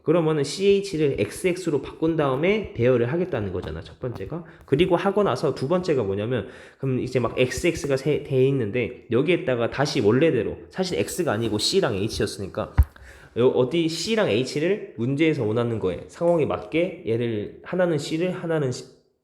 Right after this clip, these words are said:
H로 바꿔줘야 돼요. 그러면은 C가 H 밖-, 앞에, C가 H보다 앞에 와야 되는 경우는 어떻게 하냐면 C가 여기 오고 H가 여기 가야 되는 이 한 가지만 가능한 거지. 그래서 얘는 이 번 두 번째로 뭐냐면 원래대로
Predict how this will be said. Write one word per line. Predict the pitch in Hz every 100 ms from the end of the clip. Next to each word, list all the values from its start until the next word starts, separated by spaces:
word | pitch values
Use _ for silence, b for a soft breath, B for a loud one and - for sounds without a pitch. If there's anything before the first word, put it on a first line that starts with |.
| _
H로 | 113 123 123 101
바꿔줘야 | - - 131 104 85
돼요. | - - B B
그러면은 | - 180 175 160 175 - B B
C가 | - 226 226 175
H | 104 120 -
밖-, | 135 - - -
앞에, | 98 - 170 127 - - -
C가 | - - 190 185 113
H보다 | 104 - - 131 - -
앞에 | - 151
와야 | 104 101 107
되는 | 107 104
경우는 | 104 98 113
어떻게 | 82 - 107
하냐면 | 101 123 180 202
C가 | - 180 190 117
여기 | 98 113 117
오고 | 90 113 95 -
H가 | - 113 - 123 95
여기 | 104 104
가야 | 95 92
되는 | 90 85 - -
이 | 117
한 | 135 185
가지만 | 196 185 160 117 - - - 165 170
가능한 | 107 107 98 87
거지. | 82 - -
그래서 | 147 -
얘는 | 113 131 131 - B B B
이 | 110
번 | 135 135
두 | 143 135
번째로 | 156 147 113
뭐냐면 | 92 95 98 139 185 - B B -
원래대로 | 120 170 151 110 -